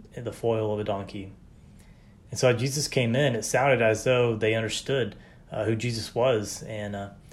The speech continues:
that they shouted, "Hosanna, blessed is he who comes in the name of the Lord, even the King of Israel." And this word Hosanna is just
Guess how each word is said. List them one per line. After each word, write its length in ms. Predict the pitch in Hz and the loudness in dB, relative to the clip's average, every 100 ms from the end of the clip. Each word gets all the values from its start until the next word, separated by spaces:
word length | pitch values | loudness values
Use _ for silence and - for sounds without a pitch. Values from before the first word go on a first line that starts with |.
| - - | -20 -20
that 100 | - | -14
they 80 | 113 | -10
shouted, 420 | 101 - 117 110 | -4 2 2 2
"Hosanna, 560 | 101 98 127 131 120 104 | 0 -2 2 2 2 0
blessed 300 | 107 120 127 | 2 2 2
is 180 | 117 - | -2 -2
he 160 | 131 | -2
who 80 | 113 | -2
comes 320 | 107 120 113 | -2 -4 -4
in 80 | 123 | -2
the 60 | 113 | -2
name 80 | 113 | -2
of 120 | 110 | -2
the 60 | |
Lord, 360 | 123 120 104 98 - - - - | 0 0 -2 -4 -14 -20 -20 -10
even 160 | 127 | -6
the 60 | 113 | -4
King 140 | 123 | -2
of 100 | 113 | 0
Israel." 560 | 120 110 117 104 98 98 90 | 0 0 0 0 -2 -6 -8
And 100 | 110 | -4
this 160 | 110 | 0
word 180 | 139 143 | 2 4
Hosanna 500 | 123 107 143 151 127 | 4 2 0 0 0
is 100 | 113 | -2
just 340 | 127 117 - | -2 -4 -4